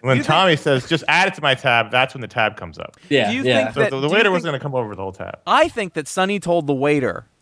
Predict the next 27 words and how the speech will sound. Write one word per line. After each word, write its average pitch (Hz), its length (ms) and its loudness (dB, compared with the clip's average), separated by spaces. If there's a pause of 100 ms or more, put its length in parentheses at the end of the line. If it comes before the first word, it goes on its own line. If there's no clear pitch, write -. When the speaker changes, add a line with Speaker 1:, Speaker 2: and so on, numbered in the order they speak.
(1900)
Speaker 2:
"Take 160 160 -2
care 208 220 -2
of 151 40 0
Speaker 3:
Don't, 180 200 2
Speaker 2:
this 147 260 -8
and 147 160 0
Speaker 3:
don't 185 100 4
Speaker 2:
don't 202 80 4
Speaker 3:
let 196 100 4
Speaker 2:
let 196 40 4
Speaker 3:
him, 190 80 2
Speaker 2:
him 160 60 -2
put 180 60 4
Speaker 3:
don't 160 120 2
Speaker 2:
it 151 60 -2
on 143 100 -2
his 127 100 -8
tab." 127 360 -2
And 143 80 -12
the 147 40 -8
guy's 151 160 0
like, 180 100 -4
Speaker 3:
Yeah. 117 140 2
Speaker 2:
"Fuck 523 220 -6
that." 508 440 -4 (100)
<laughs> - 420 -16
Speaker 3:
Yeah. 107 320 0